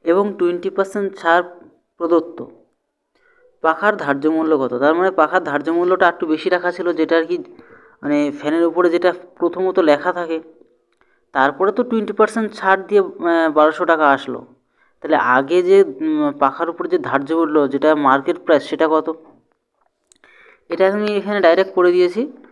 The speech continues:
উম, যে এখানে বারোশো টাকা যেটা আমরা বিক্রি করছি। এবার ধার্য মূল্য বের করতে গেলে, মানে, তার আগের ভ্যালুতে যেতে গেলে সেটা আমি উপরে একশো দেবো, আর নিচে আমি কী করবো, যে এটা টোয়েন্টি পার্সেন্ট ছাড় ছিল না, তাহলে টোয়েন্টি পার্সেন্ট, একশো থেকে twenty percent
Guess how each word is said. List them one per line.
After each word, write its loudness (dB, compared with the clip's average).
উম, 0
যে 6
এখানে 2
বারোশো 4
টাকা 4
যেটা 2
আমরা 4
বিক্রি -2
করছি। -2
এবার 4
ধার্য -2
মূল্য 2
বের 6
করতে 2
গেলে, 6
মানে, -4
তার 2
আগের 4
ভ্যালুতে 4
যেতে 6
গেলে 2
সেটা 2
আমি 0
উপরে 2
একশো 2
দেবো, 6
আর 4
নিচে -2
আমি 0
কী -2
করবো, 4
যে 4
এটা 4
টোয়েন্টি -2
পার্সেন্ট -2
ছাড় 0
ছিল -2
না, 2
তাহলে -4
টোয়েন্টি -4
পার্সেন্ট, 2
একশো -8
থেকে -4
twenty -4
percent -6